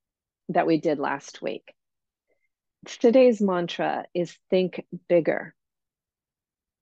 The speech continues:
So a lot of times when we are looking for solutions in our life,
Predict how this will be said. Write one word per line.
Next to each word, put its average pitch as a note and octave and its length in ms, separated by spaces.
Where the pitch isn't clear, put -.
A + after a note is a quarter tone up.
So G3 500
a G#3+ 80
lot C4+ 320
of E4+ 120
times E3+ 880
when G3+ 400
we G#3 240
are F#3 480
looking G3+ 380
for G3 120
solutions F#3 600
in F#3 100
our F3 160
life, E3 460